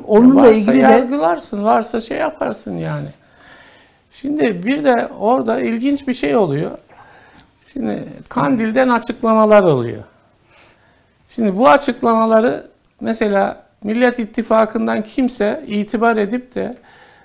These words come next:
Speaker 2: "Ya helal olsun, Kandil bizi destekliyor." falan gibi bir şey yapmıyorlar. Aksine yani Kandil'e, teröre, bütün, e, silahlı yapıya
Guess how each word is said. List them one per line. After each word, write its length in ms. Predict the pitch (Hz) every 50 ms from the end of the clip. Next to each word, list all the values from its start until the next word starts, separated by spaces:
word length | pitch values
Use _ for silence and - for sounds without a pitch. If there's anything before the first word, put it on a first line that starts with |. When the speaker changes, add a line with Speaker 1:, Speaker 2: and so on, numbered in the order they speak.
| _ _ -
Speaker 2:
"Ya 200 | 208 196 190 190
helal 320 | 202 208 240 247 254 254
olsun, 340 | 220 202 180 - - 185 180
Kandil 480 | - - 202 214 214 196 220 214 202
bizi 240 | 196 208 196 220 208
destekliyor." 640 | 208 196 196 - - 208 202 196 - - 220 208 196
falan 380 | 202 - 196 196 208 208 202 196
gibi 240 | 190 190 196 185
bir 80 | 196 196
şey 220 | - - 214 220
yapmıyorlar. 720 | 233 254 294 330 302 - 254 175 139 117 123 - - - _ _ _ _ _ _ _ _ _ _ _ -
Aksine 600 | - 220 247 247 - - - 208 214 247 285 311 - - - - - - - - - _ _ _ -
yani 220 | 165 151 147 143 143
Kandil'e, 720 | - - 214 226 233 233 208 208 185 180 202 226 226 -
teröre, 680 | - - 208 214 220 220 214 196 190 185 196 220 254 - - _ _ _
bütün, 340 | - 175 185 - - 269 247 226 208 214 202 202 190 180 - - - - - - - - - - - 170 165
e, 40 | 165
silahlı 520 | 156 - - 196 202 208 202 214 208 226
yapıya 640 | 233 226 208 180 - - 170 160 185 208 - - 269